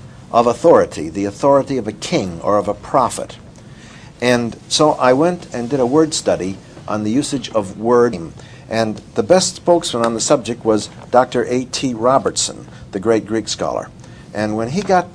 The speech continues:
on the subject of, uh, name, he made this important thing on Acts two thirty-eight. "Repent, every one of you, be baptized in the name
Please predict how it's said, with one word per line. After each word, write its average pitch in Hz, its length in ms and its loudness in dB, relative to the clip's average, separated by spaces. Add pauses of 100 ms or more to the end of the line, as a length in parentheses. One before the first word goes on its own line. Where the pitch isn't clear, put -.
(140)
on 127 140 -4
the 120 80 -6
subject 104 500 -2 (120)
of, 95 320 -4 (100)
uh, 90 280 0 (340)
name, 104 540 0 (300)
he 131 140 -6
made 127 300 0
this 127 200 0
important 113 460 0
thing 98 240 0
on 90 140 -6
Acts 113 280 -2
two 127 300 -2
thirty-eight. 117 600 4 (600)
"Repent, 170 380 2
every 160 180 4
one 151 200 6
of 156 100 0
you, 180 280 4 (300)
be 101 100 -4
baptized 147 720 4 (200)
in 110 220 -2
the 104 80 -2
name 139 540 2